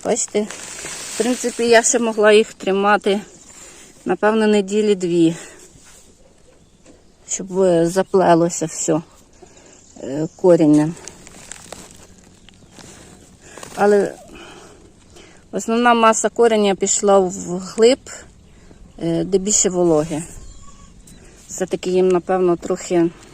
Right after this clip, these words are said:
не хватало простору і вологи, щоб гарно нарощувати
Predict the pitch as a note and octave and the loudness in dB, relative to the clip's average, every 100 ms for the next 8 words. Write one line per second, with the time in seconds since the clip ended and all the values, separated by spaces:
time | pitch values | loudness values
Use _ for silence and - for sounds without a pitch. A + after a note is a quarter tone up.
0 | - - - - - - - - - - | -20 -20 -20 -20 -20 -20 -20 -20 -20 -20
1 | - G3 F#3+ G#3+ - G3+ - E3+ D#3+ D#3+ | -12 -4 -2 -2 -2 -4 0 2 4 2
2 | F3 - - - - - - - - - | -2 -10 -20 -20 -20 -20 -20 -20 -20 -20
3 | - - - - - - G3+ G#3+ - F#3+ | -20 -20 -20 -20 -20 -2 4 4 2 0
4 | F#3+ F3+ F3 F3 F#3+ A3+ C#4+ C#4 - - | 2 2 0 0 2 4 4 2 -2 -4
5 | F#3+ G3 G3 G3+ F#3+ F3 F3+ G3+ F#3+ - | -6 -2 0 2 2 0 -2 -8 -12 -2
6 | F#3+ F#3+ G3+ G#3 G3 F#3 F#3 F#3+ - F#3 | 2 2 2 0 0 0 0 -2 -4 -6
7 | F#3+ | -6